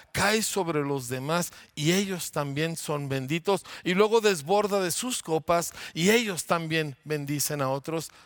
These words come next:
hasta que se llena la tierra de la bondad de Dios. Esto es y ha sido el propósito de Dios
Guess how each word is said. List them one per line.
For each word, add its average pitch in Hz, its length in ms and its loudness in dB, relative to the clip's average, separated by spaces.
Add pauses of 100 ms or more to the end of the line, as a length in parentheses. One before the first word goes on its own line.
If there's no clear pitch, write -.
(260)
hasta 156 340 0
que - 180 -6
se 135 260 -2
llena 190 600 -2 (320)
la 143 140 -4
tierra 110 600 -2 (840)
de 131 140 0
la 120 140 2
bondad 113 540 -2 (120)
de 104 140 -10
Dios. - 680 -14 (1080)
Esto 160 420 0
es - 380 -2 (320)
y 123 120 2
ha 131 120 2
sido 127 500 -4 (260)
el 123 180 -6
propósito 135 760 -4
de 113 100 -2
Dios 127 360 -4